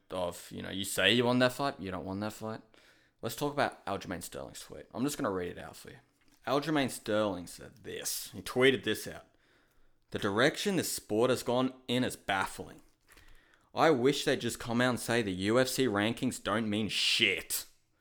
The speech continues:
We're just gonna do whatever the fuck we want, bud. All this hustling and I can't ever get a clear road,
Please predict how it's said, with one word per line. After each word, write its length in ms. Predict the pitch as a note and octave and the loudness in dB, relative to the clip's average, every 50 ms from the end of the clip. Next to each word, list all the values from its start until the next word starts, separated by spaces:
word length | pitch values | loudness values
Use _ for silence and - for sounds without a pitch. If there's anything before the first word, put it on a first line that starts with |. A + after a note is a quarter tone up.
| _ _ _ _ _ _ _ _ _ | _ _ _ _ _ _ _ _ _
We're 140 | _ C#3 E3+ | _ 4 4
just 180 | E3 D#3 D3 - | 4 4 2 2
gonna 160 | C#3+ B2 A2 | 2 2 2
do 140 | F#2+ A#2+ A#2 | 2 2 4
whatever 260 | G#2+ G#2 G#2+ A2 A2+ | 4 4 4 2 0
the 80 | F2+ - | -4 -6
fuck 460 | - - - - A2+ A2 A#2 - - | -8 -12 -4 0 0 0 0 0 0
we 120 | A#2+ A2+ | 0 0
want, 380 | A#2 A2+ A2+ G#2+ F#2 - - - | 2 2 2 0 0 -2 -6 -6
bud. 280 | F2 F2 F2 E2+ F2+ - _ _ _ _ _ _ _ _ _ _ _ | -4 -4 -4 -4 -6 -10 _ _ _ _ _ _ _ _ _ _ _
All 160 | - C3 C#3 | 6 6 8
this 180 | C#3+ C#3 C#3+ - | 8 6 4 2
hustling 480 | - B2 B2 B2 - - C3 B2+ A2 | 2 4 4 4 2 -2 -2 0 0
and 100 | F#2+ F#2 | 0 0
I 160 | G2 G#2+ A2+ A#2 | 2 2 2 0
can't 260 | A2+ A#2+ A2+ G#2+ G2 | 0 -2 -2 -2 0
ever 200 | G2 G#2+ G#2+ A#2 | 0 0 0 0
get 160 | A2+ A#2 G2 | 0 0 0
a 40 | F2 | -2
clear 300 | - - - A2+ A2 G#2 | -4 -2 0 2 2 4
road, 320 | F#2+ G2+ A2 A#2+ C#3 C3 | 4 4 4 2 2 0